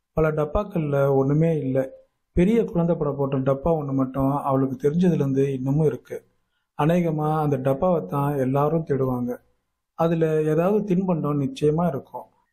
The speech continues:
எப்பவாவது யாருக்காவது வாங்கினதுல உதிர்ந்து போன திராட்சை துண்டுகள் டப்பாவோட அடியில ஒட்டி போயிருக்கும். அவளுக்கு மட்டும் ஒரு தரம் நிறைய திராட்சைகள் வாங்கி தந்தாங்க.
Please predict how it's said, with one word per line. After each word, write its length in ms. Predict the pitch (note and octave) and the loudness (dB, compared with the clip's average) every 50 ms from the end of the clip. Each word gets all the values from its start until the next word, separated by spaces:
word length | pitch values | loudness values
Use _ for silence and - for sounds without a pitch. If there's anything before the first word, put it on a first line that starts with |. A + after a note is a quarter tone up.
| _ _ - | _ _ -2
எப்பவாவது 800 | D#3+ D#3 D#3 - E3+ E3 F3+ G3+ G#3+ F#3 F3 D#3+ D#3 D#3 C#3 C3+ | 0 0 2 2 0 2 2 0 0 0 0 2 2 2 2 0
யாருக்காவது 720 | C#3+ C#3+ D#3+ D#3 D#3 F3 F#3+ A3 G#3+ F#3 D3+ C#3+ C#3+ D3 | 0 0 0 0 2 0 0 2 2 0 0 0 2 2
வாங்கினதுல 480 | E3+ G3+ G#3+ G3 F3 D#3 D3 D3 C#3+ C#3+ | 2 2 2 0 0 0 0 2 2 2
உதிர்ந்து 460 | C#3+ C#3 C#3+ D#3 G3 A3 G#3 G#3 F3 | 2 2 0 2 2 2 2 4 4
போன 180 | D#3+ D3+ C#3+ | 2 2 2
திராட்சை 400 | C3+ C3+ C3+ C#3+ D#3+ F#3 F3+ G#3+ | -2 -2 0 0 0 0 -2 -4
துண்டுகள் 580 | F3+ E3+ D#3 C#3+ C3+ C3 C3+ C3+ C3+ C#3 C#3 - _ _ _ _ _ _ - D3 | -4 -2 -2 0 0 0 0 2 2 0 0 -2 _ _ _ _ _ _ -4 -2
டப்பாவோட 460 | D3+ D#3 D3+ - A3+ A3 G3+ F3 D#3+ | -2 -2 0 0 0 0 0 0 0
அடியில 400 | C#3+ D3 D3 D3+ D3 D3 D3 C#3+ | -2 -2 -2 -2 0 2 2 2
ஒட்டி 320 | C3+ C3 C3+ - - F#3 | 2 0 -4 -4 -2 0
போயிருக்கும். 520 | F3+ - D3 C#3 C3 B2+ - - B2+ B2+ - _ _ _ _ _ _ _ _ _ | 0 0 0 -2 -4 -6 -8 -10 -14 -16 -16 _ _ _ _ _ _ _ _ _
அவளுக்கு 380 | - D3+ D#3 E3+ E3+ E3 E3+ | -2 0 2 2 0 0 0
மட்டும் 400 | D#3+ D#3 D#3 D#3 F#3+ F#3 F3 D#3 | 0 0 0 2 2 2 2 2
ஒரு 180 | D3 C#3+ D3 C#3+ | 2 0 0 2
தரம் 260 | D3+ D#3 E3+ E3+ D#3 | 2 0 0 0 0
நிறைய 320 | C#3+ C#3 C#3 D3 E3+ G#3 G3+ | -2 0 2 2 2 2 2
திராட்சைகள் 500 | - D3+ D3 D3 E3 - F#3 F3+ D#3+ C#3+ | 2 0 0 0 0 0 0 0 2 2
வாங்கி 360 | C#3 C3+ C3+ C3 B2+ - B2+ | 0 0 0 0 -2 -2 -4
தந்தாங்க. 320 | B2 B2 A#2+ B2 A#2+ A#2+ | -4 -2 -2 -4 -6 -6